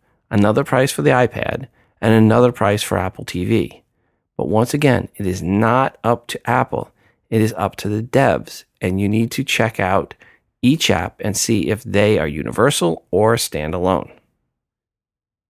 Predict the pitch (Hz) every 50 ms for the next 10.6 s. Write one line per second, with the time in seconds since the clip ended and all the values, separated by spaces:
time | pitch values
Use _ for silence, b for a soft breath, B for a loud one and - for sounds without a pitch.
0 | _ - 196 139 - - _ _ _ - 170 151 - - 180 180 175 175 160 143
1 | 151 160 165 - 170 160 165 156 - - 143 143 156 165 156 - 175 170 160 -
2 | b b b b b b b b 131 139 147 156 151 143 151 156 - 151 143 147
3 | 147 - - - 127 131 135 143 131 120 120 123 123 123 127 123 - 110 107 110
4 | 113 117 117 117 117 - - - - 98 107 113 113 113 110 110 110 107 - -
5 | 113 113 113 113 110 107 104 107 107 113 117 113 b b b b b b b b
6 | b b - 113 101 73 - - 113 113 113 - 113 104 101 110 104 73 - 117
7 | 113 104 110 113 127 143 156 165 160 151 147 B B B B B - 175 - -
8 | - 135 135 - - 123 123 123 123 120 120 113 120 120 117 - - 98 - -
9 | - - - 175 180 170 156 131 120 123 120 120 120 123 120 123 131 127 107 -
10 | - 107 104 104 104 107 101 110 113 101 -